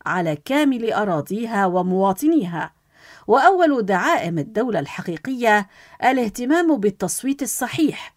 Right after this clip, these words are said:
في الانتخابات وفي صندوق الاقتراع، وهذا ما يؤكده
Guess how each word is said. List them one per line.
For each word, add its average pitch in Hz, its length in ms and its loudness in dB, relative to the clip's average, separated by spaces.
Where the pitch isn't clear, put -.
في - 100 -2
الانتخابات 190 760 -2
وفي 226 300 2
صندوق 208 560 0
الاقتراع، 190 680 0
وهذا 285 520 4
ما 170 140 -2
يؤكده 180 680 -2